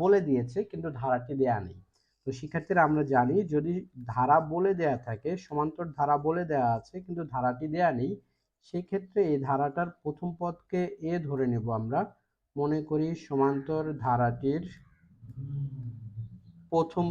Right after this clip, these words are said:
পদ সমান এ এবং সাধারণ অন্তর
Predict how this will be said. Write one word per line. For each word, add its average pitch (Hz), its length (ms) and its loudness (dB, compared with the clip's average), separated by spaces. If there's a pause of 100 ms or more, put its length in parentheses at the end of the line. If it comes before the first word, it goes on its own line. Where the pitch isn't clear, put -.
(140)
পদ 160 300 10 (240)
সমান 147 340 4 (320)
এ - 20 2 (800)
এবং 160 200 2 (200)
সাধারণ 156 580 6 (120)
অন্তর 156 280 0